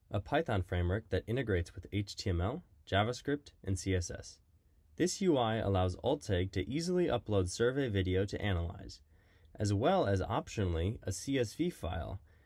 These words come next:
which includes the metadata from the video itself, such as location data. Let's take a closer look at this C S V file. There is a lot of metadata extracted from the video file,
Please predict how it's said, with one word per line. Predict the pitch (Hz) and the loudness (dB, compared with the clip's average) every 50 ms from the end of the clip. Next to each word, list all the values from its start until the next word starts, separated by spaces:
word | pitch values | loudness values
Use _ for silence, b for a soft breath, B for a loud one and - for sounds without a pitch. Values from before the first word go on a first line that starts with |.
| b b b b _ | b b b b _
which | - 110 110 - | -4 -4 0 0
includes | 113 101 95 - - - 165 180 151 113 101 101 - - | 0 0 0 -2 -2 2 4 4 6 4 4 0 -2 -4
the | - 98 101 | -2 -2 0
metadata | - 95 101 113 143 143 147 143 147 147 156 156 - | 2 2 2 2 0 0 0 0 0 0 -2 -4 -4
from | - 107 95 87 | -2 0 0 0
the | 85 | 0
video | 82 92 101 113 120 123 120 98 | 0 0 0 0 2 2 2 2
itself, | 107 104 - - - - 78 76 - - - - - _ | 2 0 -2 -4 -6 -6 -6 -8 -14 -18 -20 -20 -20 _
such | - - - - - | -6 -4 -4 -2 0
as | 101 92 90 | 0 0 0
location | 95 92 - - 117 113 - - - | 0 0 0 0 -2 -2 -2 -4 -6
data. | 85 - - - - - - _ _ _ _ _ _ _ _ _ _ _ _ _ _ _ _ _ _ - | -8 -8 -10 -14 -16 -18 -20 _ _ _ _ _ _ _ _ _ _ _ _ _ _ _ _ _ _ -16
Let's | 139 - - - | -16 -14 -10 -8
take | 190 185 - | -8 -6 -4
a | - 107 | -4 -4
closer | - - - 120 120 - 113 98 | -4 -2 -2 -2 0 0 0 0
look | 95 101 92 90 - | 2 2 2 0 -2
at | 85 82 | -6 -6
this | - 92 87 - | -4 -4 -4 -2
C | - 101 95 90 | -2 0 0 0
S | 87 - | 0 -2
V | - 85 85 82 | -4 -6 -6 -6
file. | - - - - 82 85 - - _ _ _ _ _ _ _ _ _ | -6 -8 -10 -10 -10 -10 -12 -12 _ _ _ _ _ _ _ _ _
There | - 170 208 - | 2 2 4 4
is | 185 147 127 | 2 2 2
a | 123 | 2
lot | 104 104 113 127 123 | 2 2 0 0 0
of | 117 107 | 2 2
metadata | 104 104 101 98 87 87 82 80 82 85 85 82 - | 2 2 2 2 2 2 0 0 0 0 -2 -2 -4
extracted | 90 - - 117 98 110 104 - 113 - | -6 -4 0 0 0 0 -2 -4 -8 -8
from | - - 107 104 | -6 -4 -2 -2
the | 104 | 0
video | 98 98 87 87 80 82 | 0 0 0 0 -2 -2
file, | 82 - 85 85 82 80 - 90 | -4 -6 -6 -6 -6 -6 -6 -8